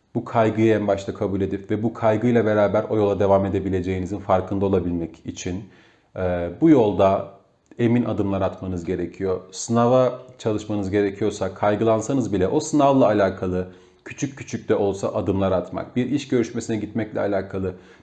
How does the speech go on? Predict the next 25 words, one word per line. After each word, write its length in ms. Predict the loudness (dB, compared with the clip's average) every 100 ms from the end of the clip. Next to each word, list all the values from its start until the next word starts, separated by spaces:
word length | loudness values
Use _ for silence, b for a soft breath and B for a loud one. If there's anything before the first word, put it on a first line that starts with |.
| -4
bir 160 | -2
kaygınız 460 | 0 0 0 -4 0
varsa 420 | -2 0 -4 -4 B 0
muhtemelen 500 | 2 2 0 0 -2
siz 300 | -2 -4 2
iyi 240 | 4 6
bir 120 | 4
işe 180 | -2 -8
sahip 360 | -4 -2 0 2
olmak 360 | 2 2 -2
ve 80 | -2
iyi 260 | 2 4 4
bir 80 | 2
işe 160 | -2
sahip 380 | -2 -2 -2 0
olma 440 | 0 2 -2 -2 -10 -20 _
sayesinde 800 | -6 -4 -4 -6 -4 -2 -2 B B -2
belki 500 | 0 0 0 0 -2
saygınlık 540 | -2 0 2 2 -2 -2
kazanma, 520 | -2 -2 -2 -4 -6 B B _
belki, 640 | 0 0 -2 -2 -2 -2 -6
e, 80 | -2 -2 -2 -4 -6 -8 -14 _
iyi 220 | 0 2
bir 100 | 2
yaşam 400 | 2 0 0 -2